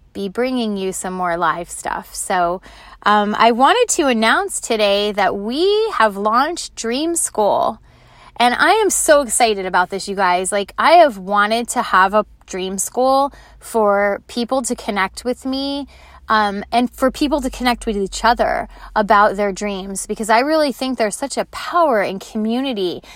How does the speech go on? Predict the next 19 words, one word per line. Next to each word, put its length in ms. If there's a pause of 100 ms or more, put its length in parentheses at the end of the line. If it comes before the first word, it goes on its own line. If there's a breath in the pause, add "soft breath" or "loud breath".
(120)
and 200
putting 580
all 220
of 100
you 140
together 420
in 140
a 60
room. 380 (360 loud breath)
And 400 (100)
I 200
have 200
seen 480
that 320
hosting 640
my 160
live 580
dream 300
conferences. 840